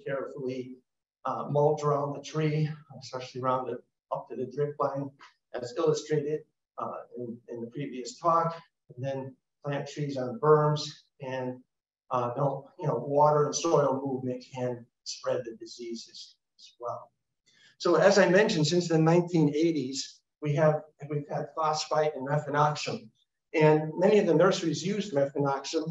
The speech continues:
extensively. We had resistance developed. And with phosphites, uh, many of the growers used this, and they were told that there would never be phosphite resistance.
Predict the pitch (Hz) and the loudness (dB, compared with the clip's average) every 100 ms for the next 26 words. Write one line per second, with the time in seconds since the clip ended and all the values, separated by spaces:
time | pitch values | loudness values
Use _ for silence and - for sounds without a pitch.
0 | 160 _ _ 139 139 139 147 143 135 147 | -6 _ _ -16 -6 -2 -2 -2 -4 -2
1 | 151 139 135 135 254 262 - _ - 339 | -2 -2 -4 -10 -14 -16 -18 _ -14 -10
2 | 349 339 117 120 117 104 104 - - _ | -8 -8 -10 -12 -8 -8 -6 -8 -10 _
3 | _ _ _ - 143 147 143 143 147 - | _ _ _ -2 4 4 4 2 -2 2
4 | - 151 - 151 147 151 - - 151 143 | 2 2 0 2 2 2 -2 -6 -4 -2
5 | 143 151 151 143 139 139 170 151 143 135 | 0 0 0 -2 0 4 6 6 4 2
6 | 165 180 139 131 - - - _ _ - | 0 0 -2 -4 -6 -8 -16 _ _ -4
7 | 147 143 147 - 190 180 - 123 143 131 | 2 4 2 2 4 6 4 0 -2 -2
8 | 135 147 139 143 139 113 113 120 - 127 | -2 -2 -2 -4 -6 -6 -8 -10 -8 -6
9 | 123 117 113 131 - - - - - | -6 -8 -10 -10 -10 -14 -14 -12 -14